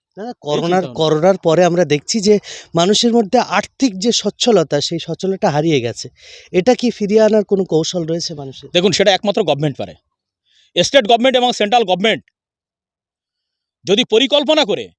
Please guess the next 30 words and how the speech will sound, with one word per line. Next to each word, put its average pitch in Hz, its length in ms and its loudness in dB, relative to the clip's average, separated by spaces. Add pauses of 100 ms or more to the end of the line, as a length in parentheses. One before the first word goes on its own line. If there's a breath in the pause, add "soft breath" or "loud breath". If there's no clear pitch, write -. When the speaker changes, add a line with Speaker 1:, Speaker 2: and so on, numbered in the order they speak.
(500)
Speaker 2:
মানুষের 233 540 0
স্বচ্ছতা 233 460 -2
ফেরানোর 220 320 -2
চেষ্টা 208 320 -4
করে, 208 160 -2
তাহলেই 220 320 0
সম্ভব। 190 360 2 (720)
কোনো 190 140 0
ব্যক্তিগত 202 480 0
শহীদুল 202 320 0
হকের 196 200 -4
দিয়ে 196 160 -2
সেটা 185 200 -2
সম্ভব 185 340 0
নয়, 180 320 2 (440)
কারণ 196 200 0
ভারতবর্ষে 220 480 0
এই 226 80 2
মুহূর্তে 214 280 -2
দেড়শো 220 280 0
কোটি 214 160 2
plus 220 280 0
মানুষ 220 220 0
বাস 214 220 0
করে, 202 240 2 (560 soft breath)
তাদের 233 320 2 (340)
আর্থসামাজিক 220 760 -2
যে 226 160 0 (120)
অবস্থা, 170 460 -6 (280)
তার 208 140 -2